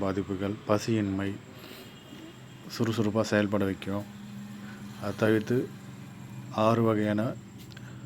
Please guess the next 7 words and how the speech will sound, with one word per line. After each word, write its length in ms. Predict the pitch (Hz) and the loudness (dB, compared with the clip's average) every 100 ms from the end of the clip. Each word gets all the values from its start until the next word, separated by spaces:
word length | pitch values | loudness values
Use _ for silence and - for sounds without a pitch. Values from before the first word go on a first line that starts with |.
| - - - - - - - - - - | -14 -14 -14 -14 -14 -16 -16 -14 -8 2
கிருமிகளை 420 | 120 120 113 107 | 6 6 6 6
வந்து 140 | 104 104 | 4 4
வெளியேற்றக்கூடிய 600 | 104 107 107 - 95 98 92 | 4 6 4 2 -2 -2 0
தன்மை 220 | 101 101 98 | 0 0 0
உடையது. 360 | 95 95 92 95 92 - - - - - - 151 120 104 | 2 2 2 -2 -2 -6 -6 -6 -4 -4 -2 0 2 6
வயிறு 380 | 110 120 110 131 - - - - - - - 113 | 8 8 6 2 0 -4 -4 -6 -6 -8 -4 0
ரொம்ப 260 | 107 113 | 2 2